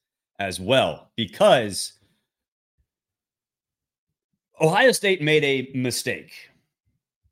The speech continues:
Ohio State made a big mistake, and that is when it hired Bill O'Brien to be its offensive coordinator.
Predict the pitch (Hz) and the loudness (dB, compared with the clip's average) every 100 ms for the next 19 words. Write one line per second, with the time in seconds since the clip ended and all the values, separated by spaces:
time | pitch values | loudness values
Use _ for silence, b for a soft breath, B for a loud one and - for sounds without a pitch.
0 | _ _ _ _ _ _ _ - 131 226 | _ _ _ _ _ _ _ -8 -4 0
1 | 220 196 160 139 117 113 101 90 - 64 | 0 -2 -2 -2 -2 -6 -6 -8 -12 -14
2 | - - _ _ _ _ _ _ _ 107 | -20 -20 _ _ _ _ _ _ _ -8
3 | 107 147 170 147 131 113 - - - _ | -2 0 2 2 0 -4 -8 -12 -16 _
4 | _ _ _ _ _ _ _ _ _ _ | _ _ _ _ _ _ _ _ _ _
5 | - 123 139 131 - - - _ _ _ | -6 -2 -2 -4 -6 -14 -16 _ _ _
6 | _ _ - 143 131 107 135 143 131 117 | _ _ -4 -2 -2 0 0 0 -2 -4
7 | 120 110 98 90 87 101 95 110 95 98 | -4 -4 -6 -8 -10 -12 -8 -6 -6 -6
8 | 90 92 - 78 - 80 71 69 62 | -8 -10 -14 -18 -16 -16 -16 -20 -20